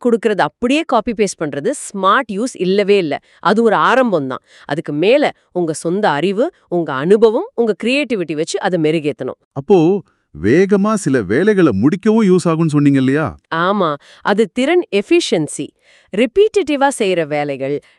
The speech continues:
Speaker 1: data collection மாதிரி விஷயங்களுக்கு ஏ ஐ யூஸ் பண்ணா time மிச்சமாகும்.
Speaker 2: புரியுது. அப்போ ஏ ஐ ஒரு assistant மாதிரி, நம்மளோட உதவியாளர். ஆனா final decision,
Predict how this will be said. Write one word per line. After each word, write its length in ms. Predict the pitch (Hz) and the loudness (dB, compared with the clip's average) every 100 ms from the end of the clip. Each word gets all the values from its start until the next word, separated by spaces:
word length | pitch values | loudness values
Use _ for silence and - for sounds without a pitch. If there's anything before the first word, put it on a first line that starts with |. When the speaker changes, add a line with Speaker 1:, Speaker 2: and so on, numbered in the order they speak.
| - 151 | -6 2
Speaker 1:
data 320 | 247 302 349 - | 2 2 -4 -2
collection 400 | 180 151 - 156 | -4 -4 -4 -4
மாதிரி 320 | 147 147 160 | -4 -4 -6
விஷயங்களுக்கு 600 | 147 - 170 147 131 - 427 _ 190 | -6 -4 -4 -4 -6 -8 -10 _ -4
ஏ 200 | 190 302 | 2 2
ஐ 360 | 330 202 160 | 2 -2 -2
யூஸ் 160 | 175 - | -6 -6
பண்ணா 280 | 151 139 262 - | -6 -4 -4 -4
time 300 | 208 214 285 | -2 0 0
மிச்சமாகும். 580 | 165 - 151 123 113 - _ _ 110 | -2 -4 -6 -6 -10 -20 _ _ -4
Speaker 2:
புரியுது. 300 | 107 73 71 _ _ _ - | -2 -4 -8 _ _ _ -14
அப்போ 380 | 92 95 80 71 _ 73 73 | -6 -4 -4 -8 _ -14 -4
ஏ 160 | 87 117 | -2 0
ஐ 220 | 101 135 - | 0 -4 -4
ஒரு 340 | 113 101 95 - | -4 -2 -4 -6
assistant 500 | 104 160 - 143 101 | -6 -6 -4 -4 -2
மாதிரி, 380 | 90 80 73 - _ _ 90 | -4 -4 -8 -12 _ _ -4
நம்மளோட 380 | 113 123 123 135 | 2 4 4 2
உதவியாளர். 720 | 98 104 131 135 90 78 - _ _ - | -2 -2 0 0 0 -6 -10 _ _ -14
ஆனா 260 | - 175 220 | -4 0 0
final 540 | 131 - 123 208 233 | -2 -4 -2 0 0
decision, 600 | 151 131 127 - 117 113 | 0 0 -2 -2 -2 -2